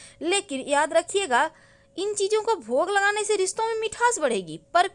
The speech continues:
पीला केला खाइएगा मत। गुरुवार के दिन केला खाइएगा तो रिश्तों में दूरियां आ जाएगी, वैवाहिक जीवन में टेंशन बढ़ेगा।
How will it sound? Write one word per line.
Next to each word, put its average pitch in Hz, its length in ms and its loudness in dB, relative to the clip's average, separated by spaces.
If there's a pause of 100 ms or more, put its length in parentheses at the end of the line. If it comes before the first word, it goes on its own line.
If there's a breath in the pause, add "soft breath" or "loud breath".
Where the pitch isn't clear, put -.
(260)
पीला 320 420 0
केला 311 420 0
खाइएगा 302 640 -2
मत। 156 220 -12 (720 loud breath)
गुरुवार 466 460 6
के 440 140 0
दिन 427 180 0
केला 294 360 2
खाइएगा 220 760 -4 (400)
तो 359 100 0
रिश्तों 339 380 -2
में 370 200 -6
दूरियां 302 380 -2
आ 196 100 2
जाएगी, 160 360 -4
वैवाहिक 302 560 0
जीवन 320 280 -6
में 330 160 -6 (160)
टेंशन 320 520 -2
बढ़ेगा। 170 460 -6